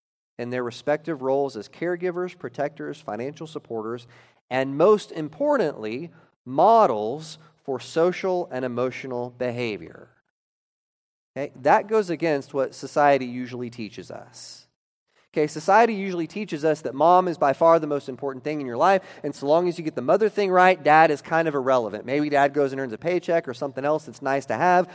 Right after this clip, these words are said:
but really we could get by without dad. Okay, research says otherwise. The Bible has always told us otherwise. We need dads who will provide examples of what godly living looks like for their children.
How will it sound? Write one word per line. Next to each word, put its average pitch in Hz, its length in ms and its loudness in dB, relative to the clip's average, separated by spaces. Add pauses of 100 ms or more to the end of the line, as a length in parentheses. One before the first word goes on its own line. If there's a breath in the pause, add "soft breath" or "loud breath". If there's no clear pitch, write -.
(160 loud breath)
but 147 140 2
really 226 280 0
we 180 80 -4
could 160 160 -6
get 147 200 -2
by 135 200 2
without 120 400 -2
dad. - 440 -12 (840)
Okay, 160 260 0 (160 soft breath)
research 170 420 -4
says 160 280 2
otherwise. 110 680 2
The 131 80 -6
Bible 185 360 6
has 147 160 2
always 143 480 6
told 117 240 -2
us 110 120 -10
otherwise. - 920 -10 (360)
We 147 280 -6
need 170 640 -2 (260 soft breath)
dads 127 800 2 (180 soft breath)
who 147 120 -8
will 139 120 -2
provide 139 480 0
examples 131 1080 -6 (180 soft breath)
of 127 120 -2
what 127 220 -4
godly 147 460 2
living 127 500 -4
looks 135 320 -4
like 110 300 -2 (100)
for 110 180 -10
their 113 140 -6
children. - 580 -8